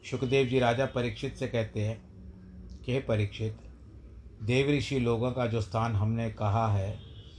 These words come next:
उसे तेरह लाख योजन ऊपर विष्णु भगवान का प्रसिद्ध स्थान है, जहाँ उत्तानपाद के राजा पुत्र महाभागवत ध्रुव, इनका वर्णन हम पहले कर चुके हैं।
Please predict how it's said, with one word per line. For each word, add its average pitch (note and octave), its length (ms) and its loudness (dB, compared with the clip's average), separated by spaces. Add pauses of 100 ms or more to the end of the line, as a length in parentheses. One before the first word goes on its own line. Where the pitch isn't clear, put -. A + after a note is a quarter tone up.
(340)
उसे A#2+ 260 -2
तेरह B2+ 320 2
लाख A#2+ 380 2
योजन A2 300 0
ऊपर A2 240 -2
विष्णु G#2+ 360 -2
भगवान G#2 340 0
का A2 100 -4
प्रसिद्ध G#2+ 400 -4
स्थान F#2+ 400 -8
है, G2 120 -12 (1080)
जहाँ B2 200 8
उत्तानपाद C3 600 4
के A#2+ 100 2
राजा A#2 420 2 (1000)
पुत्र C3 340 0 (540)
महाभागवत A#2 600 4
ध्रुव, G2+ 380 -2 (1600)
इनका A2 240 0
वर्णन A#2+ 220 4
हम C3 300 0
पहले A#2+ 300 2
कर A2 180 0
चुके B2+ 260 -6
हैं। C3+ 200 -4